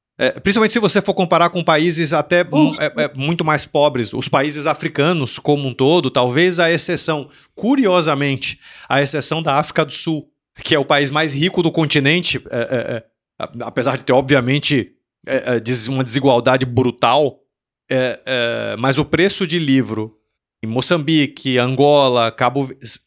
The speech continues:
Speaker 1: é muito mais alto. É, é, e a América Latina também, Peru, Colômbia, México, enfim, todos os, todos os lugares. Então, o Brasil, ele tem um, ele, ele tá adiantado em relação a isso. Eu não tô dizendo que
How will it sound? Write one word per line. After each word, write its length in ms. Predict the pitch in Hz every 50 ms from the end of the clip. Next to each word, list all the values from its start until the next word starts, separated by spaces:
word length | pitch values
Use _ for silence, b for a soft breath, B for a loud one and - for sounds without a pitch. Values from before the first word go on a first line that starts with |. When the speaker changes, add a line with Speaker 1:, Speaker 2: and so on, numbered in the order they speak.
| _ -
Speaker 1:
é 220 | 151 160 156 - _ _ _ _ _ _ _ _ _ _ _
muito 440 | 175 175 175 175 156 135 - 123 107
mais 260 | 107 110 113 110 110
alto. 400 | 113 95 90 87 _ - - _ _ _ _ _ _ _ _ _ _ _ _ _ _ _ _ _ _ _ _
É, 240 | - 117 110 107 - _
é, 440 | - 120 113 113 110 107 104 107 135
e 80 | 196
a 40 | 233
América 320 | 226 170 160 160 165 -
Latina 400 | 160 156 139 - - 160 180 196
também, 320 | 180 - 143 120 135 135 110
Peru, 340 | - - 113 110 127 135 127
Colômbia, 420 | - 107 95 104 123 123 110 101
México, 500 | 92 98 113 120 120 117 - - - 90 - -
enfim, 240 | 113 - - 98
todos 320 | 85 - 117 120 117 110 104
os, 300 | 104 95 - - - 113 -
todos 220 | - 117 117 117
os 100 | 120 113
lugares. 360 | 120 139 117 110 101 95 98
Então, 180 | 92 - 131 135
o 80 | - 147
Brasil, 300 | 139 147 135 120 143 160
ele 140 | 160 151 147
tem 360 | - _ _ - 151 156 170
um, 140 | 170 165 -
ele, 180 | 147 143 143 -
ele 120 | 143 131
tá 140 | - - 143
adiantado 840 | 143 147 139 139 160 156 139 131 131 - 143 135 151 185 185 190 165
em 140 | 175 196
relação 480 | 165 151 151 143 131 120 - - 135 123
a 80 | 113 107
isso. 240 | 120 147 143 131 113
Eu 120 | 127 131
não 120 | 131 139 135
tô 120 | 143 139
dizendo 280 | 117 107 131 131 135 127
que 300 | - - 131 120 -